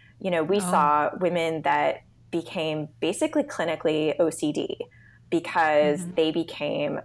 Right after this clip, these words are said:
Speaker 1: so hyperactive about what they were eating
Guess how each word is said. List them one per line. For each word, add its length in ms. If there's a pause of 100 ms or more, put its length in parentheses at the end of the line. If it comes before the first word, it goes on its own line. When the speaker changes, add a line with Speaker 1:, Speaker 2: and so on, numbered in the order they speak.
Speaker 1:
so 1080
hyperactive 720
about 220
what 180
they 80
were 260
eating 640